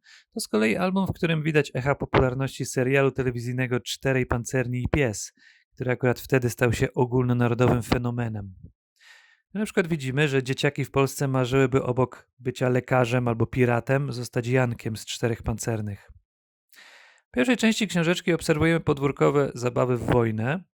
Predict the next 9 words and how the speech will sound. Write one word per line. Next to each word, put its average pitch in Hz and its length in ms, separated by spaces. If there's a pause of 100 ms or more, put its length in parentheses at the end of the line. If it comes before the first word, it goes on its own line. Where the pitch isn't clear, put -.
(160)
które 120 220
uskuteczniają 127 720
bohaterowie. 117 720 (400)
Mamy 240 140
tu 226 80
przy 208 160
okazji 196 320
wiele 180 260
szyderstw 165 500